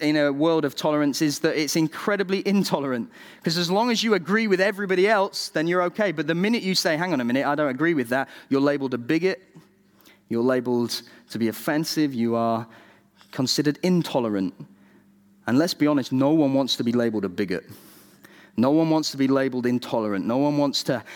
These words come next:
have that label. That's, like, the worst label you can put on someone in our culture today. And this is the context we find ourselves in.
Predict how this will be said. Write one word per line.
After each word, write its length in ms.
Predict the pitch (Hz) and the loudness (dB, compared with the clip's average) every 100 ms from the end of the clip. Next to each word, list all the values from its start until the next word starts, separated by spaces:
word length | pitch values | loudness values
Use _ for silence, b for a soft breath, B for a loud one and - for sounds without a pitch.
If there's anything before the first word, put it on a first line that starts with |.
| B | B
have 320 | 143 135 113 | -4 -4 -2
that 240 | 143 160 127 | -2 0 -2
label. 240 | 131 123 | -2 0
That's, 160 | 147 - | 0 0
like, 100 | 131 | -2
the 80 | |
worst 520 | 117 123 135 139 139 135 | -2 0 0 2 0 0
label 260 | 127 123 | 0 0
you 140 | 117 120 | -2 -2
can 120 | 117 | -4
put 200 | - - | -4 -6
on 100 | 107 | -4
someone 480 | - 107 101 101 98 B B B | -4 -2 -2 -2 -6 B B B
in 120 | 107 | -2
our 160 | 110 | -2
culture 380 | 104 131 101 - | -2 -4 -4 -6
today. 380 | 98 98 92 80 - - _ _ b b b b b | -8 -6 -6 -8 -14 -20 _ _ b b b b b
And 120 | 104 | -2
this 200 | 165 - | 0 0
is 100 | 233 | -2
the 80 | 151 | -2
context 480 | - 151 151 - - | -4 -4 -4 -6 -6
we 80 | |
find 320 | 180 - 214 156 | -6 -2 0 0
ourselves 400 | 127 120 107 107 | -2 -4 -4 -4
in. 160 | 101 | -6